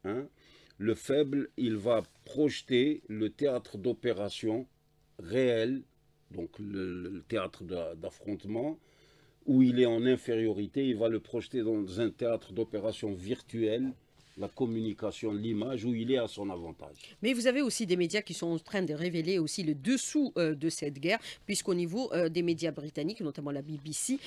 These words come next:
Speaker 2: qui a révélé récemment qu'il y avait des documents secrets, euh, qui, euh, dévoilent la volonté de l'entité sioniste d'évacuer Gaza, et ça date depuis pratiquement aujourd'hui, euh, cinquante-deux ans.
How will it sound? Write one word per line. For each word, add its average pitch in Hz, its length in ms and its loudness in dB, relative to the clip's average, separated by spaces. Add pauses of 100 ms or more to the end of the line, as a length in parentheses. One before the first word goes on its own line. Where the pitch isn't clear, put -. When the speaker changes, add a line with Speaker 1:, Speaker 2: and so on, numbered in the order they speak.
(160)
Speaker 2:
qui - 120 0
a 147 40 4
révélé 185 380 2
récemment 180 460 0
qu'il 170 180 -8
y 160 60 2
avait 165 160 0
des 147 100 -6
documents 170 480 0
secrets, - 600 -4 (280)
euh, 147 920 0
qui, 226 340 0
euh, 160 240 2
dévoilent 196 760 2
la 151 180 2
volonté 208 600 2
de 156 120 -4
l'entité 160 360 -4
sioniste 165 460 -4
d'évacuer 180 640 0
Gaza, 156 240 0
et 233 60 0
ça 160 160 -2
date 247 180 0 (280)
depuis 214 400 -2
pratiquement 202 500 -2
aujourd'hui, 170 480 -2
euh, 180 80 2
cinquante-deux 190 1400 -2
ans. - 40 -2